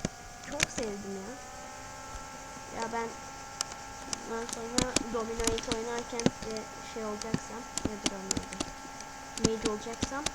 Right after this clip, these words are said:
şey skiniyle geleceğim. Nedir onun adı? Ah, unuttum. Lan! Ya of!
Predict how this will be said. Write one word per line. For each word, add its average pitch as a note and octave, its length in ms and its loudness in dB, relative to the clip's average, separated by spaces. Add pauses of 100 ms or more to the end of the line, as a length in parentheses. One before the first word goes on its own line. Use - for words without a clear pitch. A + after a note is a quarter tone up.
(920)
şey A3+ 120 2
skiniyle G#3+ 560 2
geleceğim. F#3 420 -2 (300)
Nedir - 260 -2
onun - 200 2
adı? - 240 0 (1600)
Ah, D4+ 600 2
unuttum. B3+ 420 2 (360)
Lan! A4+ 180 12 (680)
Ya A4+ 140 12 (160)
of! B4 400 12